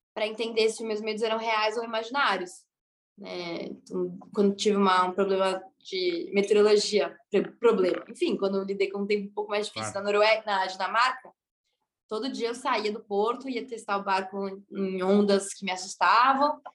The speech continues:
Speaker 1: pra saber se eu tinha que ficar assustada mesmo ou se era tudo da minha cabeça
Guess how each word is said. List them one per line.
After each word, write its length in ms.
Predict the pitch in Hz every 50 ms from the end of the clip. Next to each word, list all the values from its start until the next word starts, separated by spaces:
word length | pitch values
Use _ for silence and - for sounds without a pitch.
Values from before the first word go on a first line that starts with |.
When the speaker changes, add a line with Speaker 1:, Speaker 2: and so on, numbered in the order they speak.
| _ _ - - _ - -
Speaker 1:
pra 360 | - 214 202 208 233 233 - - _ _ _ _
saber 640 | - - - 254 - 214 202 214 208 214 233 254
se 200 | 262 - 269 294 302
eu 160 | 294 285 285 - - - _ -
tinha 260 | - - 262 254 254
que 140 | 254 - -
ficar 180 | - - 269
assustada 440 | 262 269 269 262 - 254 226 226 220
mesmo 520 | 220 220 214 226 254 285 349 381 370 370 392
ou 60 | 392
se 120 | 330 - 330
era 160 | 320 320 320
tudo 160 | 320 - 254
da 100 | 254 302
minha 180 | 302 302 302 302
cabeça 540 | 302 330 330 320 254 226 233 247 247 -